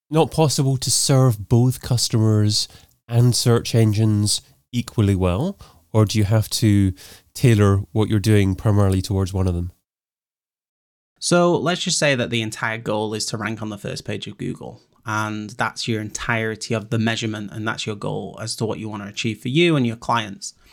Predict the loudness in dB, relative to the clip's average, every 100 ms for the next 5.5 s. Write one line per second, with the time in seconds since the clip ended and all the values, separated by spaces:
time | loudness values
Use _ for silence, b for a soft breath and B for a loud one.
0 | b b b b b -2 2 2 2 4
1 | 4 4 2 -2 -4 -2 -2 -2 -2 -4
2 | -6 -12 -10 -12 -10 -6 -6 -6 -4 0
3 | 2 2 2 2 0 -2 -6 -8 -2 -2
4 | 0 -2 -4 -4 -4 -4 -4 -6 -4 -2
5 | 0 0 -2 -12